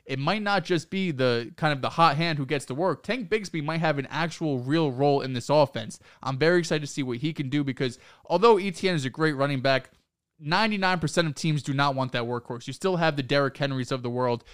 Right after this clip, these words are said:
who are gonna take, you know, eighty plus percent of snaps, ninety plus percent of snaps, Derrick Henry specifically. But for the most part, teams are gonna wanna have multiple running backs. I think Tank Bigsby could be a really good wide receiver, excuse me, running back too.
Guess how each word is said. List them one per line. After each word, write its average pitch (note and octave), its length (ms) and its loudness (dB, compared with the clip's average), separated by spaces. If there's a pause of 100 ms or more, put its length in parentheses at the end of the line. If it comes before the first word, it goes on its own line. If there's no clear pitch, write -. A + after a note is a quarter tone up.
(120)
who D3 120 4
are C#3 120 2
gonna C#3 180 -2
take, D3+ 400 -2
you D3 80 -6
know, B2+ 300 -4
eighty D#3+ 260 0
plus D3 340 -2
percent C#3+ 380 -4
of B2 80 -6
snaps, C3 460 -2 (160)
ninety D3 340 0
plus D3+ 220 0
percent D3 280 -4
of C3+ 80 -4
snaps, C#3 240 -2
Derrick C#3 280 -2
Henry C3+ 240 -4
specifically. C#3+ 720 -4 (220)
But F#3 140 -2
for A#3+ 100 -6
the A3 80 2
most F3 280 0
part, D3+ 260 2
teams E3 300 -2
are D3 40 0
gonna C#3 200 -2
wanna C3 200 0
have B2+ 160 0
multiple B2+ 340 -2
running A#2+ 260 0
backs. A#2 260 0 (260)
I C#3 100 -4
think D3+ 200 0
Tank D3 280 -6
Bigsby C3+ 320 -4
could - 80 -16
be C3+ 80 -2
a A#2 180 -4
really C#3 220 -4
good B2+ 240 -4
wide B2+ 220 -2
receiver, B2 480 -6
excuse C3+ 240 -6
me, A#2+ 80 -6
running B2 260 -4
back A#2+ 220 -4
too. D#3+ 360 0